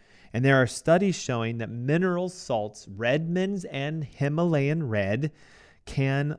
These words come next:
lower blood pressure. How cool is that? So can you salt your food and lower your blood pressure?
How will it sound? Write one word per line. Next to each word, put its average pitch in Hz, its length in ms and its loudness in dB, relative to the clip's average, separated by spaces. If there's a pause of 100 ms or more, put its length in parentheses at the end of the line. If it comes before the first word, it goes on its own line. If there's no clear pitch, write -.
lower 113 520 2
blood 101 360 -2
pressure. 135 340 -2
How - 160 -2
cool 160 240 -2
is 127 120 -2
that? 131 260 -4 (220)
So 147 180 0
can 147 180 -2
you 160 100 0
salt 160 300 2
your 156 100 -2
food 160 280 2
and 139 100 -2
lower 135 140 4
your 131 100 4
blood 131 240 0
pressure? 95 380 -8